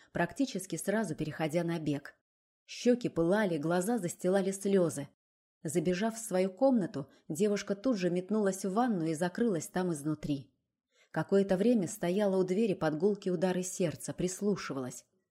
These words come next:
Но, кажется, ее никто не собирался преследовать. Убедившись в этом окончательно,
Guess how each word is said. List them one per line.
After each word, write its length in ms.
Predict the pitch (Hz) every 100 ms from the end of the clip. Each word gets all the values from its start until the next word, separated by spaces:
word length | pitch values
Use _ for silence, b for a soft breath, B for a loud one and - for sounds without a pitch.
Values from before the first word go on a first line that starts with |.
| -
Но, 100 | 220
кажется, 400 | 233 254 208 208
ее 200 | 208 208
никто 320 | 202 208 -
не 120 | 240 165
собирался 560 | - 156 180 185 175
преследовать. 800 | 175 160 - 151 143 - - - _ _ _ _ -
Убедившись 600 | 165 175 190 220 185 185
в 40 |
этом 220 | 190 190 180
окончательно, 800 | 180 175 - 269 269 160 139